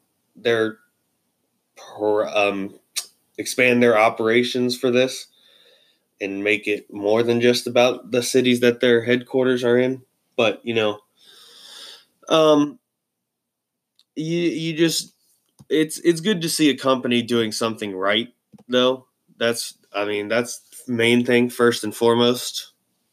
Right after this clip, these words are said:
Um, but, you know, um, it's just, it's, it's a good start for Amazon. I don't, I mean, this obviously isn't gonna take care of the problem,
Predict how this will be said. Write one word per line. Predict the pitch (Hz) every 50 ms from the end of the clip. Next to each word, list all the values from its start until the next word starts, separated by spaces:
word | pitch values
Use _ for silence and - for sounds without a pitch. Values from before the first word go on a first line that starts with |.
| _ -
Um, | 101 104 104 98 98 92 92 92 92 92 98 _ _ _ _ _ _ _ _ _ _ _ _ _ _ _ _ _ _ _ _ _ _ _ _ _ _ _ _ _ _ _ _ _ _ _ _ - - - - - - _ _ _ -
but, | 151 147 139 131 139
you | 160 156
know, | 143 117 101 95 95 - _ _ _ _ _ _ _ _ _ _ _ _ _ _ _ _ _ _ _ _ - _ _ _ _ _ -
um, | - 139 135 131 127 127 123 123 123 120 120 123 120 120 117 - _ _ _ _ _ _ -
it's | 131 139 135 135 - -
just, | - 160 156 151 151 - - - - - - _ _ _ _ _ _ _ _ _ _ - _ -
it's, | 127 139 131 131 - - - - - - - - - -
it's | 139 151 151 151 -
a | 180
good | 170 202 175 143
start | - - 131 107 98 98 101 - - _ _ -
for | - - 131 120 113 107 - - 113
Amazon. | 117 117 113 107 101 95 110 110 117 120 120 113 -
I | 104 113
don't, | 120 123 127 117 - - - _ _ _ - - 113
I | 107
mean, | 120 127 127
this | 127 139 131 - 143
obviously | 127 123 123 117 117 113 - 113 110 110
isn't | 110 107 104 95
gonna | 101 92 92
take | - - 117 107 - -
care | 107 104 113
of | 120 117
the | 117
problem, | 113 - 123 113 117 117 120 123 123 123 123 123